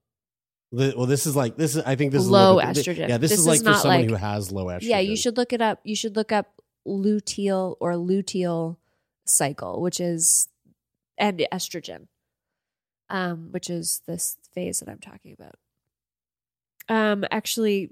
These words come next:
Speaker 2: just while you're looking this up, I had a, I had a meeting last week with a herbalist who does a lot of,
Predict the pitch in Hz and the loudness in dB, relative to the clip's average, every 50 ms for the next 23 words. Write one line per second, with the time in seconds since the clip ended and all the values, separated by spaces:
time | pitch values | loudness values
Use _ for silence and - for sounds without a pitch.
0 | - - 185 190 196 - 202 196 190 190 185 180 185 - 185 180 180 180 - 190 | -14 -18 -14 -14 -10 -6 -4 -2 -2 -2 -2 -4 -6 -8 -8 -10 -8 -8 -6 -8
1 | 185 - 185 190 190 185 185 180 180 180 175 180 180 _ _ _ _ _ _ _ | -6 -6 -8 -8 -6 -6 -6 -6 -6 -6 -8 -8 -10 _ _ _ _ _ _ _
2 | _ _ _ - 202 208 196 185 185 180 170 175 175 190 233 262 240 190 185 170 | _ _ _ -8 -6 -4 -2 -2 -4 -4 -6 -6 -4 -4 -4 -4 -4 -4 -4 -6
3 | 170 175 - - 185 180 - - _ - 170 175 180 - 180 175 - - 254 254 | -4 -4 -6 -6 -6 -10 -10 -14 _ -8 -8 -8 -8 -10 -14 -12 -8 -6 -4 -4
4 | 208 185 139 98 113 208 - - - - - - 220 196 202 190 170 175 175 175 | -4 -4 -6 -6 -6 -6 -6 -6 -6 -8 -10 -8 -6 -4 -4 -4 -4 -4 -4 -2
5 | 175 185 185 185 - - 123 165 165 135 117 185 - - | 0 0 2 0 0 0 0 0 0 0 -2 -6 -12 -20